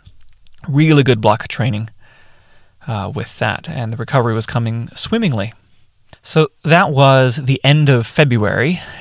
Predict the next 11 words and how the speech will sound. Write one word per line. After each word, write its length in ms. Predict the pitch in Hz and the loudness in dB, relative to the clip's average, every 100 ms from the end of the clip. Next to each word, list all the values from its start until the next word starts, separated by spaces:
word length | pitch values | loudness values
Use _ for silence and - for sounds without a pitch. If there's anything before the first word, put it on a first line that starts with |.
| - | -12
and 180 | 156 131 | -6 -2
then, 480 | 131 127 127 123 139 | -2 -2 -2 -4 -4
um, 240 | 123 117 | -4 -4
throughout 400 | 113 131 165 202 | -4 0 2 2
that 180 | 165 135 | 2 0
whole 160 | 131 151 | 0 -2
process, 540 | - 147 147 120 - | 2 0 2 0 0
while 140 | 123 120 | -2 0
I 80 | |
was, 320 | 120 113 - - | 0 -2 -6 -8
uh, 360 | 139 110 107 | -8 -8 -8